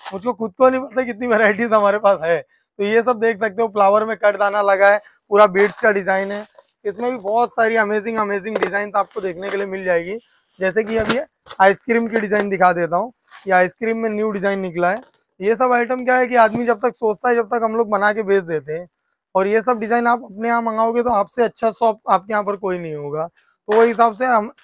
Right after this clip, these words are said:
amazing design देना हमारा काम है, क्योंकि हम बंटवाए तो हमारा क्रिएशन करने का खुद का काम है, तो वो हिसाब से हम designs भी देते हैं। अभी आप देख सकते हो, ये भी तकिए में शॉर्ट design है, ये मात्र सत्तर रुपए में आएगी।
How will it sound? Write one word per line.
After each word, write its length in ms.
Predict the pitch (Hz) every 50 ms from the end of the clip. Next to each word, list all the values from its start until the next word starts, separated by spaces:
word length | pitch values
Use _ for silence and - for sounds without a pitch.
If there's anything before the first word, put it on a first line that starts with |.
| - - - - -
amazing 400 | 196 202 208 208 190 247 240 233
design 320 | 226 208 202 226 233 240
देना 240 | 226 220 214 220 233
हमारा 260 | 226 214 214 214 226
काम 320 | 208 196 214 214 220 220 226
है, 80 | 240
क्योंकि 280 | 233 226 214 196 220 226
हम 140 | 220 214 226
बंटवाए 400 | 226 208 - - 202 208 214 214
तो 100 | 214 220
हमारा 280 | 208 196 196 196 214
क्रिएशन 760 | 214 - _ _ _ _ _ - 208 196 196 196 196 220 220
करने 200 | 208 214 190 208
का 80 | 214 220
खुद 180 | 175 196 190 - -
का 120 | - 202 196
काम 280 | 190 180 170 170 170
है, 120 | 190 226 269 _ _ _ _ _ _ _ _ _ _
तो 60 | - 202
वो 100 | 196 214
हिसाब 280 | 226 190 240 220 196
से 80 | 175 233
हम 120 | 220 220
designs 400 | 208 196 175 196 202 214 220 196
भी 140 | 196 226 226
देते 300 | 202 196 190 - 208 202
हैं। 160 | 185 196 269 - _ _ _ _ _ - - _ _ _ _ 247
अभी 200 | 175 180 226 254 - _ _ _ - - _ _ _ _ _ _ _ _ _ _ _ - -
आप 160 | 175 190 196
देख 220 | 185 202 214 214
सकते 280 | - 208 190 - - 196
हो, 180 | 202 226 240 - _ _ _ _ -
ये 100 | 190 190
भी 100 | 190 226
तकिए 340 | 214 208 214 175 175 220 220
में 100 | 226 233
शॉर्ट 280 | - - 220 214 214 196
design 340 | 208 190 196 196 196 196
है, 140 | 202 226 269 - _ _ _ _ _ _ _ _
ये 120 | 196 196 202
मात्र 300 | 208 208 208 202 202 214
सत्तर 360 | - - 196 185 _ 240 214
रुपए 280 | 196 196 190 196 202 196
में 120 | 196 190
आएगी। 300 | 185 180 175 170 170 214